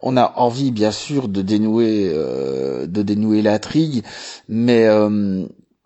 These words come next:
enfin voilà, moi j'ai, j'ai, j'ai vraiment été, euh, subjugué chaque semaine,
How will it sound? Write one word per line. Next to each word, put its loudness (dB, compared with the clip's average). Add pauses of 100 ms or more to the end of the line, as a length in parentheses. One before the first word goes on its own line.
(340)
enfin 2
voilà, 4
moi 0
j'ai, 2
j'ai, 0
j'ai 0
vraiment 4
été, 4
euh, 0
subjugué 2
chaque 0
semaine, 2